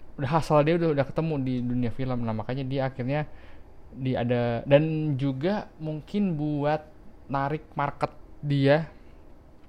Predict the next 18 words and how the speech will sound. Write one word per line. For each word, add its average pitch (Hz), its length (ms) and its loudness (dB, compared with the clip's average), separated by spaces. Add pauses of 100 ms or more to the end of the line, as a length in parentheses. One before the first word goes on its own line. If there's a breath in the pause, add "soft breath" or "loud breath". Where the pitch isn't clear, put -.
(260)
di 131 680 0
wrestling 139 480 2
gitu, 127 160 -4
buat 127 400 0
narik 131 240 0
market, 131 300 -2 (640 loud breath)
market 123 320 -2
yang 123 160 2
di 123 80 2
wrestling 139 480 -2
ke 147 480 0
film 160 320 0
dan 156 80 2
seba-, 151 240 -2
dan 147 240 -4
sebaliknya, 151 400 0 (240)
narik 131 240 -4
market, 127 320 -6